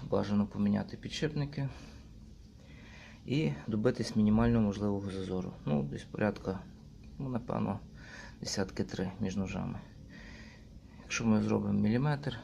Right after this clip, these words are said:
це вже буде дуже забагато, і добілка буде, д-, подрібнювач буде заминати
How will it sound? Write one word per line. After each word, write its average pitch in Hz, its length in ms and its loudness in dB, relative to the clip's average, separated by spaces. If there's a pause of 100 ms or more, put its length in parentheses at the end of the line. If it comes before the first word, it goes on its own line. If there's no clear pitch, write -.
(120)
це - 120 -2
вже 107 140 0
буде 107 260 0
дуже 107 360 4
забагато, 117 640 -4 (160)
і 101 220 -2 (640)
добілка 104 440 4
буде, 101 340 4 (520)
д-, 104 160 -4
подрібнювач 101 680 2
буде 98 280 0
заминати 104 720 4